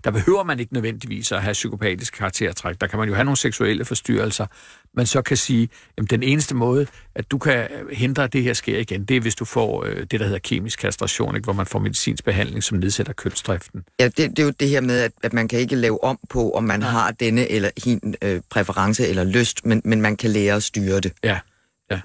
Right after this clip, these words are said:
Speaker 2: Øh, vel dybest set som i alle mulige andre afhængighedsproblematikker, øh, øh, at, at være alkoholiker eller
Speaker 1: Ja.
Speaker 2: afhængig af stoffer, så, så kan du lære at
Speaker 1: Præcis.
Speaker 2: kontrollere det, men, men behovet vil altid være der.
Speaker 1: Ja.
Speaker 2: Det,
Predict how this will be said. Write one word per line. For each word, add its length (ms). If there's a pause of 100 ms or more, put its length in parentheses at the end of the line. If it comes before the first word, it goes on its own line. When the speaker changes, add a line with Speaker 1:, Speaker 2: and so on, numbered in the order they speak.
Speaker 2:
Øh, 140
vel 260
dybest 240
set 220
som 380
i 180
alle 160
mulige 180
andre 340
afhængighedsproblematikker, 2000 (140)
øh, 60
øh, 100
at, 220
at 140
være 160
alkoholiker 580
eller 280 (400)
Speaker 1:
Ja. 100
Speaker 2:
afhængig 300
af 60
stoffer, 340 (260)
så, 220
så 140
kan 120
du 80
lære 140
at 60
Speaker 1:
Præcis. 40
Speaker 2:
kontrollere 400
det, 80
men, 200
men 300
behovet 420
vil 60
altid 380
være 220
der. 60
Speaker 1:
Ja. 180
Speaker 2:
Det, 120